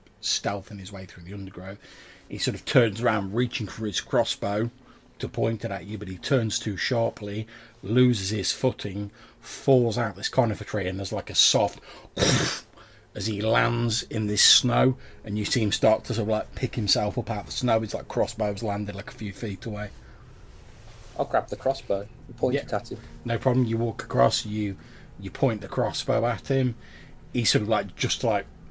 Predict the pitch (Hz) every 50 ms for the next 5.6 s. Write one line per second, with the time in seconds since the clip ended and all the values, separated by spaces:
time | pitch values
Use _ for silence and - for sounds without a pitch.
0 | - - - - - - - 143 110 107 120 - - - 123 104 107 104 104 -
1 | - 117 110 107 - - 123 110 107 95 98 113 120 117 117 117 110 - - 113
2 | 107 104 - 113 98 87 80 104 101 - - - 95 98 101 98 90 - - -
3 | - - - - - - - - 104 - - 117 98 95 - - 98 95 101 -
4 | - - - - - - 104 101 107 107 - - - - - - - - - -
5 | - - - - - 107 110 104 92 92 98 113